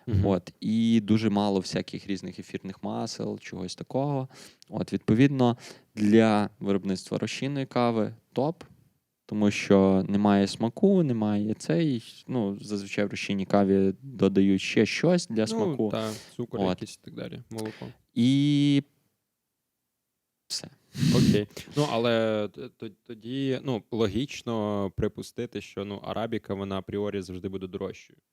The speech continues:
Speaker 2: Та.
Speaker 1: ніж робуста.
Speaker 2: Та,
Speaker 1: Ось.
Speaker 2: та.
Speaker 1: Але що ще може повпливати на ціну зерна?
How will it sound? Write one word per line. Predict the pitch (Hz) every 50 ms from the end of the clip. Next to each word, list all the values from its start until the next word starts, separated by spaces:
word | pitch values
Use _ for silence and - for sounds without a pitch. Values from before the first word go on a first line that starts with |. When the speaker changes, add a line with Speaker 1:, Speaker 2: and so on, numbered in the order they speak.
| _ _ _ _ _ _ _
Speaker 2:
Та. | - 87
Speaker 1:
ніж | 98 95 87 101
робуста. | 98 98 90 95 92 90 - - - - - _ _ _ _ _ _ _ _ _ _ _
Speaker 2:
Та, | - 98 - 104 104
Speaker 1:
Ось. | 104 -
Speaker 2:
та. | - 98 95
Speaker 1:
Але | 95 98 101 104 104 104 104 101 101 101
що | - - 123 113
ще | - - 107 95
може | 95 92 85 95
повпливати | - - - - - 101 95 92 92 92 - 92
на | 92 92 92 98 101 98 98
ціну | - - - 95 95 95 95 95 95 95 98 98
зерна? | 90 92 95 92 92 92 - -